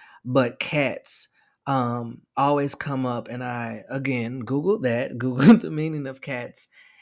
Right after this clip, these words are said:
And, um, the meaning of cats in the reading is time to own yourself, um, being born to lead,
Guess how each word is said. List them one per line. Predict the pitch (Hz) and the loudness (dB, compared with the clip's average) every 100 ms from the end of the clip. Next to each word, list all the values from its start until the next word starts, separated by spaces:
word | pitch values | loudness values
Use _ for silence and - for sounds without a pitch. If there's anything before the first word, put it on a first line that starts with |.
| _ | _
And, | - 147 139 135 131 127 - | -4 -2 -2 -4 -8 -12 -8
um, | 131 131 127 123 107 120 | -6 -4 -6 -8 -10 -8
the | 127 | -4
meaning | 151 190 190 | 0 0 0
of | 156 143 | -2 -6
cats | 160 151 131 | -6 -4 -4
in | 131 | -10
the | 123 | -10
reading | 113 127 143 131 127 | -6 -4 -4 -6 -12
is | 123 120 113 - - _ _ | -14 -12 -14 -16 -20 _ _
time | - 147 156 151 | -8 -4 -2 -4
to | 147 | -6
own | - 131 131 | -6 -4 -4
yourself, | 113 110 104 - - - _ _ _ _ - | -6 -8 -10 -12 -16 -20 _ _ _ _ -8
um, | 131 123 120 117 - _ _ _ _ _ _ 160 - _ _ 143 | -6 -6 -8 -10 -14 _ _ _ _ _ _ -20 -20 _ _ 0
being | 156 156 143 | 2 2 2
born | 143 147 147 | 2 2 0
to | - 135 | -2 -2
lead, | 139 135 120 113 | 0 0 -2 -8